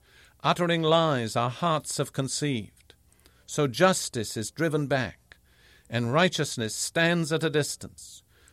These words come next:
Truth has stumbled in the streets. Honesty cannot enter.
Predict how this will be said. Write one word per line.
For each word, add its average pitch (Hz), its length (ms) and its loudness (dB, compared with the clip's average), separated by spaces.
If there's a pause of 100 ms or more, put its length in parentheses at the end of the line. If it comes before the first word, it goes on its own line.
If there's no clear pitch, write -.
(120)
Truth - 560 2
has 123 160 -2
stumbled 165 480 0
in 160 140 0
the 151 100 -2
streets. - 680 -6 (400)
Honesty 156 520 0
cannot 147 360 0
enter. 139 360 -2